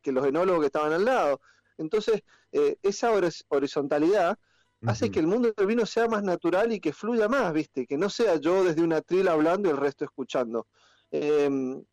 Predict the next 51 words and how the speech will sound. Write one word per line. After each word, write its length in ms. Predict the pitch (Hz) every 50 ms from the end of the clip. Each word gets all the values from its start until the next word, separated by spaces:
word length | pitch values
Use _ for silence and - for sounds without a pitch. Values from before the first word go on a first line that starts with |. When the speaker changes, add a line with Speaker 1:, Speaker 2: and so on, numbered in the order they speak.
| _ _ -
Speaker 1:
eh, 240 | 151 147 147 143 135
porque 200 | - 151 139 165
claramente 440 | - 247 302 285 - 240 254 214 196
sabemos 260 | - - 196 196 185
menos. 220 | 202 214 185 165 147
Mira, 220 | 156 165 160 156 190
hay 100 | 202 262
una 120 | 277 277
anécdota 500 | 254 254 269 277 269 254 - 233 214 196 _ _ _ -
muy 220 | 202 196 220 233
linda 360 | 226 240 254 233 233 220 180 -
que 160 | - 160 143
para 260 | - 151 139 139 139
mí 240 | 147 175 175 202 185
fue 200 | - - 208 175
fundacional. 680 | - 175 143 135 131 127 - 160 160 165 156 156 180 - _ _ _ _ _ _ _ _ _ -
Em, 340 | 156 151 147 139 139 139 147
Juli 260 | - 190 214 247 226
les 120 | 208 -
contó 340 | - - 180 175 165 220 220
que, 180 | 220 196 180 - -
que 180 | - 139 131 127
cuando 260 | - 139 135 139 139
nos 100 | 147 147
recibimos 420 | 151 147 - - 175 202 233 220 175
yo 60 | 185
me 100 | 190 180
fui 120 | - -
a 40 | 180
estudiar 340 | - - 175 170 185 202 220
a 80 | 214 208
Francia 400 | - 233 233 247 262 - 269 240
y 200 | - _ - -
Juli 240 | - 202 180 196
estaba 200 | 190 - 185 175
haciendo, 320 | 170 - - 175 180 190 180
estaba 240 | - - 151 156 160
trabajando 420 | - 160 151 143 - 165 160 151
en 60 | 147 147
una 80 | 143 135
bodega. 300 | 135 135 131 120 117 _ _ _ _ _ -
Y 100 | 147 143
me 100 | 151 160
invita 480 | 165 170 185 247 226 - 226 233 269 - _ _ _ _ _ _ _ _ -
a 80 | - 143
la 120 | 143 135
fiesta 340 | - - 185 190 - - 214
de 80 | 185
fin 140 | - 196 180
de 80 | 180 170
cosecha. 440 | - 165 - - 151 131 - 127